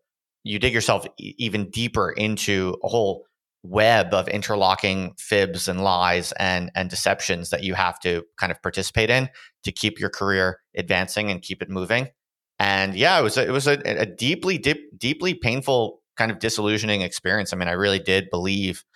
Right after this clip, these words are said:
in the, in the myth, uh, as it were, that, that, you know, if I work hard and pay my dues, I'll get a cushy paycheck, and then I can basically read and write and, and, and,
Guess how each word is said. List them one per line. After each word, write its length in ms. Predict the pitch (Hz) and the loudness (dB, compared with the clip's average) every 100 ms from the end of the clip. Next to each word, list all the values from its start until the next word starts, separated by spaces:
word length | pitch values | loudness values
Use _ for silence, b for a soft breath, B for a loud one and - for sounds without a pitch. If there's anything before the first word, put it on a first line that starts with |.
| b b - | b b -2
in 320 | 92 87 87 | -2 -2 -4
the, 120 | 87 | -4
in 200 | 92 95 | -4 -4
the 60 | 87 | -2
myth, 460 | 90 117 98 - - _ - - | 2 2 0 -8 -20 _ -10 -6
uh, 80 | 76 | -2
as 160 | 87 87 | -2 -4
it 80 | |
were, 220 | 90 82 85 | -4 -2 0
that, 200 | 85 85 | 0 2
that, 240 | 87 85 - | 2 2 -2
you 80 | 95 | -2
know, 160 | 87 | 0
if 140 | 95 95 | 2 2
I 120 | 87 | 2
work 320 | 82 98 92 | 2 -2 0
hard 200 | 98 95 | 2 2
and 80 | 92 | 2
pay 100 | 98 | 0
my 140 | 90 | 2
dues, 320 | 87 98 113 - _ _ _ | 2 0 0 -4 _ _ _
I'll 80 | 95 | -2
get 160 | 98 92 | 2 2
a 60 | |
cushy 320 | - 104 - | 2 -2 -2
paycheck, 460 | 92 98 98 117 117 | 0 2 4 2 2
and 180 | 90 90 | 0 0
then 140 | 90 | 2
I 80 | 90 | 2
can 180 | 92 90 | 0 -2
basically 460 | 90 87 - 95 | -2 -2 -4 -4
read 280 | 87 92 92 | -4 -2 0
and 120 | 90 | 0
write 220 | 90 90 90 | 2 2 0
and, 180 | 90 - B B - | -6 -10 B B -2
and, 380 | 90 85 82 - | 0 0 -2 -4
and, 220 | 90 87 | -4 -4